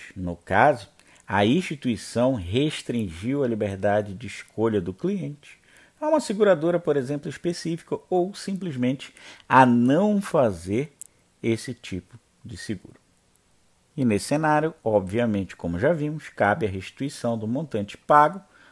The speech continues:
a mais pelo consumidor, corrigido monetariamente, em decorrência da operação casada, o que será garantido por meio, por exemplo, de ajuizamento da competente ação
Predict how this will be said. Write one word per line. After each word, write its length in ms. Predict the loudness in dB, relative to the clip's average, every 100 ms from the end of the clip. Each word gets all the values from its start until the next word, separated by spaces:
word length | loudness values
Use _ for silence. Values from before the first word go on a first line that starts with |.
| _ -4
a 140 | 0
mais 240 | 2 2
pelo 180 | 0 -4
consumidor, 640 | -4 -6 -6 -2 -2 -2 -6
corrigido 540 | _ -8 -6 -6 -4 -4
monetariamente, 920 | -4 -6 -2 0 0 -4 -6 -10 -20 _ -20 -20 -16 -2
em 120 | 4
decorrência 760 | 4 6 4 4 0 -2 -2 2
da 140 | 2
operação 480 | 2 0 -2 -4 -2
casada, 580 | 0 2 4 4 2 -8 _ _ _ _
o 80 | -8
que 120 | -6
será 280 | 2 4 6 4
garantido 500 | 2 0 -4 -6 -4
por 180 | -2
meio, 360 | 0 -2 -2 -6 _ _ _
por 180 | 0 4
exemplo, 540 | 4 2 -4 -6 -8 -10
de 300 | -6 -6 -2
ajuizamento 1040 | 0 0 0 -4 -4 -2 -4 -4 -8 -8
da 100 | -10
competente 640 | -6 -4 -4 -2 -4 -2
ação 340 | -2 4 2